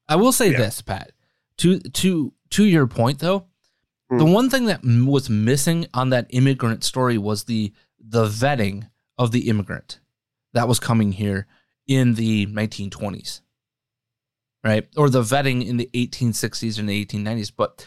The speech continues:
Speaker 1: that's by and large a byproduct of how do, how,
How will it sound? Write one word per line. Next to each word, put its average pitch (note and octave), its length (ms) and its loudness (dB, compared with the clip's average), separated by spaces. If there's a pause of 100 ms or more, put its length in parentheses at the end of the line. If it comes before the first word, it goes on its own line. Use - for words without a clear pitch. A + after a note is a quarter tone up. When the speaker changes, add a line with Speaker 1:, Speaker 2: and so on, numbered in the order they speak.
(340)
Speaker 1:
that's D#3+ 300 0
by D#3+ 180 0
and D3+ 100 0
large C#3+ 320 0
a B2 80 0
byproduct A2+ 720 -4
of G#2 220 -4 (320)
how B2 240 -2
do, B2 240 -2
how, - 320 -4